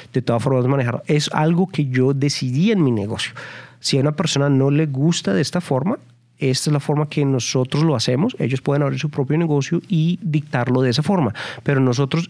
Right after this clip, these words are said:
desde el punto de vista de nosotros, lo, lo hacemos. Entonces, ¿qué pasa? ¿Por qué esto es supremamente importante? Porque a veces cuando los negocios están empezando,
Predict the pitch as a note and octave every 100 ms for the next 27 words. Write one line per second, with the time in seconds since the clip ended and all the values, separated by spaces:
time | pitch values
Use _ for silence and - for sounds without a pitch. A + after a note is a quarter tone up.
0 | - C#3+ C3 A2+ C#3 B2+ E3 D3+ - D3
1 | C#3 A#2 B2+ B2+ B2+ A#2 B2+ C3 - C3
2 | A2+ - G#2+ A2+ B2 D#3 A#3 - - -
3 | - - _ - - F#3 G3+ E3 G2 G2
4 | - - _ _ _ _ _ _ _ _
5 | - D#3 - G3 G3+ - A3 F3+ F#3 F3+
6 | F3 D#3+ D#3+ D3+ B2+ A#2 A2+ A2 G#2+ -
7 | - - _ - - - - - - _
8 | _ _ _ - - D3+ F3 A3+ B3 A#3
9 | F#3+ C#3 B2+ C3+ G3 - C3+ D3+ E3 B2+
10 | A#2+ A#2+ D3